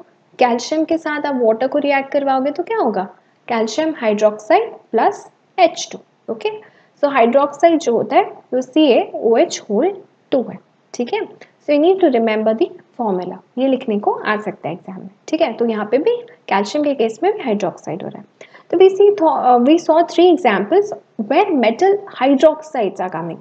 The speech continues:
okay, like in nit-, in sodium, potassium and calcium। अब हम देखेंगे aluminium और iron। Aluminium और iron के case में क्या मिल रहा है हमको? Aluminium oxide मिल रहा है। Okay, we are getting aluminium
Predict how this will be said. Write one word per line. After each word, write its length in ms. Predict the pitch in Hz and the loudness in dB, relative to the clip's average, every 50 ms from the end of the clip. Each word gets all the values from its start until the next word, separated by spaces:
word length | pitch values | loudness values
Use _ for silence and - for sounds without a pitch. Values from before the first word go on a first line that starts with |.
| - 226 | -6 -6
okay, 180 | 233 - 381 320 233 226 233 | -2 -2 -2 -2 -2 0 0
like 200 | 208 202 196 - 226 | 0 0 2 0 0
in 120 | 233 226 | 0 0
nit-, 320 | 226 214 220 233 220 - - - _ _ - 233 | 0 0 0 -2 -2 -6 -16 -20 _ _ 0 0
in 120 | 233 233 233 226 233 | 2 2 2 2 0
sodium, 600 | 233 - 269 262 277 294 262 294 320 392 415 392 - | 0 2 4 6 6 6 4 4 4 4 4 2 2
potassium 580 | 277 240 226 220 208 190 202 - - 311 381 440 453 | 0 0 0 0 -2 -2 -4 -4 -4 -2 -2 0 0
and 120 | 392 - - | 0 0 0
calcium। 360 | 180 156 175 - - - - - _ _ _ _ - - - - - - | -2 -2 -6 -12 -14 -14 -16 -20 _ _ _ _ -20 -20 -20 -20 -6 0
अब 180 | - 311 339 | 0 2 4
हम 160 | 392 403 392 | 4 4 4
देखेंगे 400 | 381 370 - - 269 240 262 349 359 359 349 226 226 | 4 4 4 2 0 0 2 2 2 2 0 0 2
aluminium 480 | 247 302 339 339 359 359 359 381 370 | 4 4 4 4 4 4 4 4 4
और 100 | 381 339 | 2 2
iron। 360 | 247 202 190 185 190 180 180 - _ _ _ _ _ _ _ _ _ _ _ _ _ _ _ _ _ _ _ _ _ _ _ | 2 0 -2 -2 -4 -8 -10 -14 _ _ _ _ _ _ _ _ _ _ _ _ _ _ _ _ _ _ _ _ _ _ _
Aluminium 640 | - 240 262 302 349 381 392 403 392 381 403 392 392 | 0 2 4 4 6 6 6 6 6 6 6 4 4
और 100 | 403 403 | 4 4
iron 380 | - - 220 214 220 269 311 330 | 4 4 2 2 2 2 0 0
के 120 | 330 339 | 0 0
case 320 | 311 - 240 208 196 208 - | 0 0 -2 -2 -2 -2 -2
में 160 | 208 254 392 415 - - _ _ _ _ _ | -2 -2 -2 -6 -10 -18 _ _ _ _ _
क्या 140 | - 240 269 | -4 -2 0
मिल 180 | 302 311 294 | 2 0 0
रहा 120 | 294 294 294 | 0 0 -2
है 60 | 285 | -2
हमको? 260 | 285 269 - 466 - - - - _ _ _ _ 226 220 | -4 -2 -4 -6 -8 -8 -18 -20 _ _ _ _ -2 0
Aluminium 600 | 226 262 294 311 302 311 302 294 311 359 427 494 - - | 2 4 4 4 4 4 4 2 2 2 0 0 2 0
oxide 580 | 240 233 - - - - 233 196 185 185 - | 0 0 0 -8 -2 0 2 2 2 0 -2
मिल 120 | 180 170 175 | -6 -8 -8
रहा 120 | 190 175 | -8 -10
है। 180 | 185 - _ _ _ _ - 214 | -14 -16 _ _ _ _ -8 -8
Okay, 180 | 214 214 415 403 | -4 -2 0 0
we 80 | 277 240 | 2 2
are 80 | 220 220 | 2 2
getting 320 | 220 202 208 - 381 427 440 427 - 208 | 2 -2 0 2 0 0 0 0 -4 -4
aluminium 580 | 214 196 196 208 220 220 208 208 247 349 466 | -2 0 0 0 0 2 0 0 0 0 -2